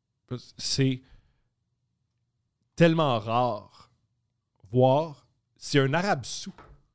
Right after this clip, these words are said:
C'est un arabe, sans doute musulman, parce qu'il s'appelle Momo, fait que c'est un diminutif de Mohamed. Mohamed, généralement, c'est le premier nom qu'on donne à un premier-né,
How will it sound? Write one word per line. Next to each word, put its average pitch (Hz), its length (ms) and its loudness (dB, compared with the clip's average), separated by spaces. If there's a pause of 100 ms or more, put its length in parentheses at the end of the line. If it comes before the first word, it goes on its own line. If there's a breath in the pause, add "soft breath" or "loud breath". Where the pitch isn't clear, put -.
(340)
C'est - 160 0
un 123 80 4
arabe, 131 400 0
sans 135 160 -4
doute 139 180 -2
musulman, 127 360 4
parce 202 140 -2
qu'il 127 100 -2
s'appelle 113 120 0
Momo, 113 420 0 (200)
fait 110 100 -4
que - 60 -16 (100)
c'est 120 140 -2
un 117 40 4
diminutif 117 360 -2
de 107 320 -2
Mohamed. 117 480 2
Mohamed, 123 280 4
généralement, 117 440 -4 (260 loud breath)
c'est - 160 -6
le 117 80 0
premier 127 240 0
nom 127 140 -4
qu'on 113 220 -12
donne 123 440 -2 (320 loud breath)
à 110 60 -8
un 110 100 -6
premier-né, 117 760 -2